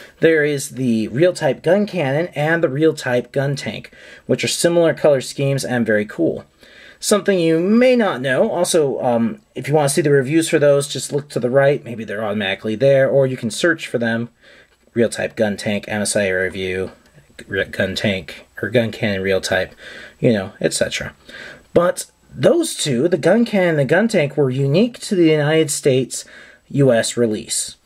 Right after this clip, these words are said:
But the R X seventy-eight Gundam was not. Right here we have the Okawara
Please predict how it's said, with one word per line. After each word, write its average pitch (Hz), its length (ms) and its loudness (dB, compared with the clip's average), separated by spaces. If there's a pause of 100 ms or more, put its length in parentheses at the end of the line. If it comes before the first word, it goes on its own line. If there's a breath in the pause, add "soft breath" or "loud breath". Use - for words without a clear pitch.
(1300 loud breath)
But 131 140 2
the 120 80 2
R 190 160 4
X 208 140 -8
seventy-eight 139 500 0 (680 loud breath)
Gundam 104 380 0
was 113 160 0
not. - 460 -2 (500 loud breath)
Right 156 220 2
here 170 240 0
we 196 180 -6
have 147 380 0
the 127 120 -4 (100)
Okawara 117 800 2